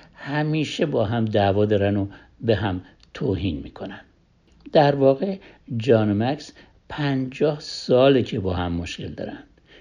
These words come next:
تا اینکه یه روز زنی به نام آریل به خونه روبروی اونا نقل مکان می‌کنه. از اینجاست که رقابت این دو پیرمرد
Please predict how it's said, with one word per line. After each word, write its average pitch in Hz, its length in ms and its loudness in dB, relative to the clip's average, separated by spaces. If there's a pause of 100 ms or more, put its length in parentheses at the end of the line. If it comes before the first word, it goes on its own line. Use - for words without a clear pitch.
تا 156 100 6
اینکه 165 340 2 (300)
یه 127 220 4
روز 135 360 -2
زنی 113 340 -2
به 107 160 -2
نام 101 300 -2
آریل 101 640 0 (560)
به 139 120 2
خونه 113 600 0 (220)
روبروی 107 720 2
اونا 95 400 -2
نقل 87 380 -6
مکان 80 540 -10
می‌کنه. - 240 -16 (200)
از 127 260 2
اینجاست 117 720 2
که 120 200 -4 (280)
رقابت 110 960 4
این 120 240 2
دو 98 180 -4
پیرمرد 98 680 -4